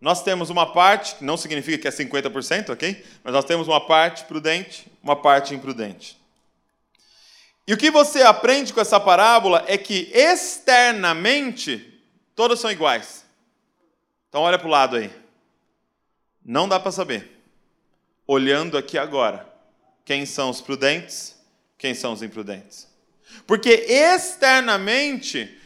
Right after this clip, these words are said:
qualquer um olhando pras dez virgens, elas eram exatamente iguais. Elas eram todas iguais.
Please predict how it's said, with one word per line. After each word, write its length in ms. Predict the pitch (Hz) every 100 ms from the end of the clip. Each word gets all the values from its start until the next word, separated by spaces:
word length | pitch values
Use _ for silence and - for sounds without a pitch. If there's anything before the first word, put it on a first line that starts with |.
| -
qualquer 360 | 240 254 277
um 220 | 285 294 285
olhando 720 | 233 214 220 285 359 330 277
pras 240 | 240 220
dez 400 | 208 208 196 156
virgens, 560 | 233 302 285 196 170 -
elas 300 | 190 208 180
eram 220 | 214 226
exatamente 880 | 202 - 262 294 240 208 285 339 - 349 320 - _ _ _ _ _
iguais. 1120 | 196 190 123 120 107 - - - - - - _ _ _ _ _ _ _ _ _ _ 208
Elas 280 | 214 254 233
eram 300 | 285 294 277
todas 840 | - 277 294 320 311 311 311 - - _ _ _ -
iguais. 840 | 226 240 254 277 254 - - -